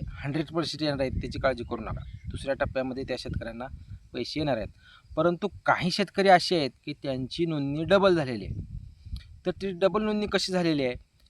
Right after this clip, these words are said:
की राज्य शासनाने सुरुवातीला एमएनएस पोर्टलवर, अ, नोंदणी करण्याची प्रक्रिया सुरुवात केलेली होती व बहुतेक भरपूर शेतकऱ्यांनी नोंदणी केलेली होती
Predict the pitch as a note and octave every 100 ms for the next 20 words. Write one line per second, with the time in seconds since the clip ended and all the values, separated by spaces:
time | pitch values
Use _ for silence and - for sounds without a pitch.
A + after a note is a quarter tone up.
0 | _ F#3+ F#3 F3 F#3 - G3 - G3 G3
1 | - F3 D#3 - E3 E3+ E3+ E3 E3 E3+
2 | D#3+ - D#3+ A#2 C3+ B2+ G#2+ _ _ _
3 | B2+ C3 C3 C3+ _ - - D3+ D#3 D#3
4 | E3 D3 C3+ C3 - C3+ C3 C3 C3+ -
5 | C3+ C#3 C#3 C#3+ B2+ B2+ A#2+ A2+ F2 -
6 | - - - - C3+ B2 A#2 C3 E3 -
7 | A#2+ A#2+ D#3+ E3+ - - C#3+ C3 B2 A2+
8 | - _ - C#3+ B2+ A#2+ B2 A#2 G#2+ G2
9 | G2 -